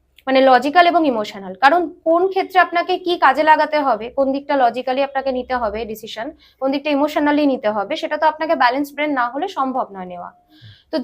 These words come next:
যখনই কোনো একটা ব্রেন বেশি ডমিনেন্ট হয়ে যায়, হয়তো লজিক্যালের পার্সেন্টেজ অনেক বেশি, তখন সেই ইমোশনের যে, আহ, ডিসিশনগুলো, সেগুলো ঠিকভাবে নিতে পারে না, সবকিছু লজিক্যালি নিয়ে ফেলে, যেটা আমাদের কিন্তু লাইফে চলতে খুব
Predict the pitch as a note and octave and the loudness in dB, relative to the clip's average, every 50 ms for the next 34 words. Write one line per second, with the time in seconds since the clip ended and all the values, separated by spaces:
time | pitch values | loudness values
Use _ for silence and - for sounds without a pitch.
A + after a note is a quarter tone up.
0 | D4 C#4 C#4 D4+ - - G#4+ G4 E4+ D#4 F#4 A4 A#4 - D#4 D4 D#4+ E4+ D#4+ D#4+ | 6 6 6 6 6 4 4 4 6 6 4 2 2 0 0 2 4 4 2 2
1 | E4 - F4 E4+ C#4+ E4+ F4+ F#4+ G4 F#4 C4+ A#3 C4+ C4+ - - F4+ E4+ D#4 D4 | 2 2 0 2 2 2 2 4 4 2 2 2 -2 -4 0 0 2 2 2 2
2 | D4+ C#4 C4 A#3+ A#3 - A3 F#3+ F3+ F3 F#3 F#3 F#3+ A3 - C#4 C#4+ C#4+ D#4+ D4+ | 2 0 0 -2 -4 -4 -4 -4 -4 -4 -4 -6 -8 -4 -2 -2 0 0 2 2
3 | C4 B3 B3 D4+ D4 D4+ D4 D#4 D4+ C#4+ A#3+ A#3+ - C4+ C4+ C4 C#4 C4 C4 A#3 | 4 2 2 0 -4 -2 -2 -2 0 0 -2 -2 -2 -6 -6 -6 -6 -4 -4 -6
4 | A#3 A3+ G3+ G3+ G3 G3 - - F3+ - _ _ _ _ _ _ _ - - D#4+ | -8 -8 -8 -10 -10 -10 -10 -14 -18 -20 _ _ _ _ _ _ _ 2 4 4
5 | E4+ E4 F4+ D#4+ D#4+ E4 D#4+ - - F4+ D#4+ D4 D4+ E4 D#4+ F4+ D#4+ E4 F4 D4+ | 4 6 4 2 2 2 -2 -2 -2 0 2 2 0 0 0 0 0 0 0 -2
6 | C4+ C#4+ D#4 D#4+ D#4 D4+ - - A#3+ A#3+ A#3+ B3+ B3+ D#4 C#4+ - D4 C#4 C4+ A3 | -2 -2 0 0 0 -2 -2 -2 -4 -2 -2 -2 -4 -4 -4 -2 -2 -2 -2 -4
7 | A#3 C4 F4 F#4 - D4 A#3+ C4 D4 D#4 D4 - C4+ A3 A#3+ C4+ C4+ C4 B3 A#3 | -4 -6 -6 -4 -6 -8 -6 -4 -6 -6 -6 -10 -16 -8 -8 -6 -6 -4 -6 -8
8 | G3 G3 F#3 F3 F3 F#3 F3+ F#3 - _ _ _ _ _ _ _ - D#4+ D4+ D4+ | -10 -12 -10 -10 -10 -10 -12 -18 -20 _ _ _ _ _ _ _ -4 -4 -2 -2
9 | F4+ F4 F4+ F4+ D4 A#3 G#3 A3+ G#3+ G#3+ G3+ G#3+ G#3 F#3+ F3+ F3 - F3+ F3 F3+ | -6 -4 -2 0 0 0 -2 -4 -8 -8 -8 -8 -8 -10 -12 -12 -14 -14 -18 -20
10 | - _ _ _ _ _ _ _ - C4 C#4+ D4+ D4+ C#4+ C4+ C4+ C4+ C#4+ C#4+ D4 | -20 _ _ _ _ _ _ _ -6 -6 -2 0 2 2 2 2 0 0 -2 -4
11 | D4+ D4 C#4+ F#4 E4+ C#4+ A3+ A3 - - C4 C4+ - B3 A#3 A3+ C#4+ D4+ D4+ - | -4 -4 -2 -2 0 2 0 0 0 -4 -6 -4 -4 -6 -6 -6 -10 -12 -12 -12
12 | _ _ - E4+ F#4 | _ _ -4 -4 -4